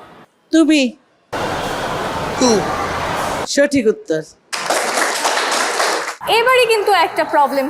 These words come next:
Speaker 3: হয়ে গেল, সেটা কি? আমরা দুজন পেয়ে গিয়েছি, দুই পয়েন্ট, দুই পয়েন্ট করে ওরা পেরেছে, কিন্তু তিনজনকে আমরা পেয়েছি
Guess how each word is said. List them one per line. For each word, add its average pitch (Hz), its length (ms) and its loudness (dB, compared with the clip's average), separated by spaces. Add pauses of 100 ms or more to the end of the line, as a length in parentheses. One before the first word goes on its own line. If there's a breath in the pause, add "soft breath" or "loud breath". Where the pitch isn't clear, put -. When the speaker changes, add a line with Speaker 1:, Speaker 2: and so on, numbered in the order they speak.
Speaker 3:
হয়ে 240 240 -2
গেল, - 140 -6 (240)
সেটা 359 200 0
কি? 427 200 2 (760 loud breath)
আমরা 359 220 2
দুজন 339 440 0
পেয়ে 294 280 2
গিয়েছি, 269 400 -2 (320)
দুই 320 200 0
পয়েন্ট, 330 320 -2
দুই 302 100 -4 (100)
পয়েন্ট 277 260 0 (100)
করে 269 200 4
ওরা 254 180 2
পেরেছে, 208 560 -4 (580 soft breath)
কিন্তু 480 420 0 (380)
তিনজনকে 508 540 2 (100)
আমরা 440 240 0
পেয়েছি 339 400 0